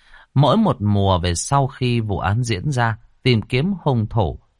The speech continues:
là mục đích quan trọng. Bây giờ thoáng một cái đã qua ba mùa. Bởi vì hai mùa trước thành công, cho nên mùa ba cũng rất được mong chờ. Còn chưa phát sóng đã cực kỳ hot. Cơ hội hiếm gặp, các minh tinh,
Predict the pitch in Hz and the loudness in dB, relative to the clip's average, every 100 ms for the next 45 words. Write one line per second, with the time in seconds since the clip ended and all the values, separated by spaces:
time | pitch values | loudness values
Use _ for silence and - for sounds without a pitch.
0 | - 110 107 90 156 202 120 101 98 107 | -4 0 2 0 -4 -4 -4 -4 -2 -4
1 | 82 - _ _ _ _ - 120 107 90 | -4 -10 _ _ _ _ -6 -2 0 0
2 | 73 69 - 104 165 131 104 123 110 - | -2 -4 -6 -4 -4 -4 -4 -2 -4 -4
3 | 107 101 107 104 98 87 73 67 - _ | -4 -2 -2 -2 -4 -4 -2 -4 -8 _
4 | _ - - 104 104 101 117 147 104 78 | _ -20 -4 -2 0 0 0 0 0 -2
5 | - 180 202 _ - 104 80 76 127 135 | -4 -4 -6 _ -8 -4 -4 -2 0 0
6 | 127 _ - 127 117 104 92 71 65 87 | -2 _ -8 -2 0 0 0 -2 -4 -6
7 | 98 - 80 135 165 92 - 95 101 92 | -6 -6 -6 -6 -6 -8 -6 -4 -2 -4
8 | 95 78 69 - _ _ - - 117 113 | -4 -4 -4 -10 _ _ -16 -2 -2 0
9 | 156 143 185 - - 123 196 156 160 95 | -2 -2 -6 -6 -4 -4 -2 -6 -4 -6
10 | - 73 71 - 90 - _ _ _ _ | -4 -8 -8 -6 -6 -6 _ _ _ _
11 | _ _ _ _ - - - 127 98 104 | _ _ _ _ -20 -18 0 4 4 2
12 | 85 76 107 110 170 104 - - 139 135 | -2 -4 -2 -2 -2 -2 -4 -6 -4 0
13 | 110 95 - 110 | -2 -2 -2 -2